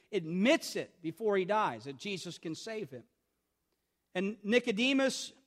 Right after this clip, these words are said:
and Joseph of Arimathea take a stand for Jesus. They ask for his body. And, um,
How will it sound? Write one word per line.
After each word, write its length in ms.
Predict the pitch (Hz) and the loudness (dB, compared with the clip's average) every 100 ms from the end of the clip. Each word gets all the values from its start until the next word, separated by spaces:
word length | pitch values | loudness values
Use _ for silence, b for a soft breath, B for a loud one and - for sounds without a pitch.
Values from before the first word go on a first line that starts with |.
| _ _ _ | _ _ _
and 140 | 180 175 | -4 2
Joseph 480 | 214 240 233 208 180 | 4 4 4 -2 -2
of 100 | 180 | 2
Arimathea 800 | 214 214 180 - 233 180 160 196 - _ _ - | 4 4 0 -2 2 2 2 -2 -12 _ _ -2
take 200 | 226 202 | 0 0
a 40 | |
stand 440 | - 233 226 214 - | -4 -2 -2 -2 -2
for 100 | 180 | -6
Jesus. 440 | 190 220 175 - | -4 -4 -6 -8
They 120 | 175 | -6
ask 320 | 165 208 202 - _ _ _ _ | 0 0 -2 -10 _ _ _ _
for 100 | 185 | 0
his 220 | 180 156 | 0 -2
body. 500 | 123 175 170 180 233 233 _ _ _ _ _ _ _ _ _ - _ _ - | 0 2 4 2 -2 -6 _ _ _ _ _ _ _ _ _ -20 _ _ -2
And, 280 | 208 196 185 | 2 4 4
um, 480 | 170 156 147 135 | 4 2 -2 -8